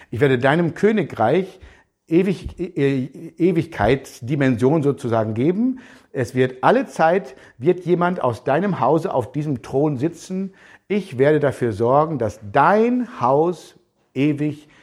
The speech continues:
bestehen bleibt.“ Und, äh, und das ist ein ganz, ganz wesentlicher Punkt, der Bund, den Gott hier mit David schließt, ähm,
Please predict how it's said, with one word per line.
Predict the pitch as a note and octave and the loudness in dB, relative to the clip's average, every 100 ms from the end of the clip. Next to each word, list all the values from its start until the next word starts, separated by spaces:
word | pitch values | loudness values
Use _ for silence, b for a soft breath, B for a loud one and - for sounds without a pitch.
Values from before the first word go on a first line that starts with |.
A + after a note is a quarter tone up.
| b - | b -6
bestehen | B2 - - C3 B2+ B2+ B2 B B B | -6 -4 0 2 2 0 -2 B B B
bleibt.“ | - F#2 A2 G2 D2+ - - - - _ _ b b b b b b b b b b b | -20 -6 -2 -2 -2 -10 -20 -20 -20 _ _ b b b b b b b b b b b
Und, | - C#3 B2+ - | 2 4 4 2
äh, | B2 A#2+ | 4 4
und | C3+ A#2 D#3 | 2 0 2
das | G3+ | 2
ist | A#3 - | 0 0
ein | C#3 | 2
ganz, | C3+ A#3+ B3+ | 4 2 2
ganz | F3+ A#2+ | 0 2
wesentlicher | E3+ F#3 C3+ C#3 | 0 2 0 0
Punkt, | - - E3+ A3+ D#3 | 0 -2 0 -2 -4
der | C#3 | -4
Bund, | B2 E3 C#4+ - - | 0 2 2 -2 -2
den | B2+ | 2
Gott | A2+ F3+ | 2 2
hier | - F#3 | 2 0
mit | C#3+ G#2+ | 0 0
David | A#2+ D3 C#3 A#2+ | 0 2 0 -4
schließt, | - A2+ F3+ B3+ - - _ _ _ _ _ _ _ _ _ | -6 -4 -4 -6 -10 -20 _ _ _ _ _ _ _ _ _
ähm, | A#2 A#2+ B2+ | 0 2 2